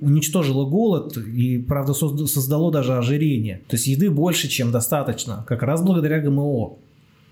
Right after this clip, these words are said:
Но все-таки лучше в достатке соображать, чем на голодный желудок. А многие вот этого не знают,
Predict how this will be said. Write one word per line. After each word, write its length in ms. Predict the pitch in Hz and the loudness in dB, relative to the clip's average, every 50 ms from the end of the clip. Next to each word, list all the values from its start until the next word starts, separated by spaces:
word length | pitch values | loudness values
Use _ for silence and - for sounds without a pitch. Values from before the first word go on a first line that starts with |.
| _ - | _ 0
Но 100 | 135 135 | 0 0
все-таки 380 | - - 180 170 170 147 - 143 | 2 2 0 -2 -2 -2 0 2
лучше 440 | 143 165 160 165 - 147 135 127 120 | 2 2 2 0 0 0 0 2 2
в 300 | 113 117 117 113 123 117 | 0 0 -2 -2 -2 0
достатке 580 | 151 147 143 - - 165 175 202 - - 190 | 0 0 0 0 -2 -2 -2 -2 -2 -2 -2
соображать, 720 | - - 170 151 131 127 131 127 127 123 135 123 113 117 - | -2 0 0 0 0 0 0 -2 0 0 0 -2 -2 -2 -2
чем 280 | - 120 113 110 113 | -4 -2 -2 0 0
на 80 | 123 123 | 0 0
голодный 420 | 131 135 139 135 127 113 110 110 | 0 0 2 0 0 0 -2 -2
желудок. 400 | 110 120 117 117 113 101 95 - - - - - - - | -2 -2 -2 -2 -2 -4 -6 -10 -14 -20 -20 -20 -18 -6
А 100 | - 120 | -2 0
многие 280 | 113 143 185 190 196 208 | 2 2 2 2 2 2
вот 160 | 190 190 202 | 2 2 0
этого 200 | 214 202 190 190 | 0 0 2 2
не 160 | 185 175 160 | 2 2 2
знают, 540 | 135 123 139 127 120 117 113 110 107 - | 2 2 2 2 2 2 0 0 -2 -6